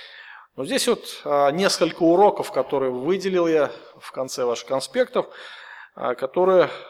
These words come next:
а, ну, дают, наверное, практические наставления или мудрые советы не только для народа израильского, но, наверное, для, а,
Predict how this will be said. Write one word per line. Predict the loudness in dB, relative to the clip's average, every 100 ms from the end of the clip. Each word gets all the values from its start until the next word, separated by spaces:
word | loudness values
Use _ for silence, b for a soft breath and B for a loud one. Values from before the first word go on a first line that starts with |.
| -18
а, | -14 -10 -12 -14 _ _ _ _
ну, | -16 -4
дают, | 2 4 2
наверное, | 2 4 4 2
практические | -2 -2 -4 -6 -6 -4
наставления | -4 0 0 2 2 0 -2
или | -4
мудрые | -6 -4 -2
советы | 0 -2 0 0 0 -2 -4 -14 _
не | -10
только | 2 4 4 4 2 B B B B -4
для | 2 4
народа | 8 8 6 4
израильского, | 6 6 6 2 -2 -2
но, | 2 6 6 4 2
наверное, | 0 4 2 2 -2
для, | 4 6 6 0 -14 -20 -20 _ b b b b b _
а, | -14 -10 -8 -6 -4 -4 -4 -4 -6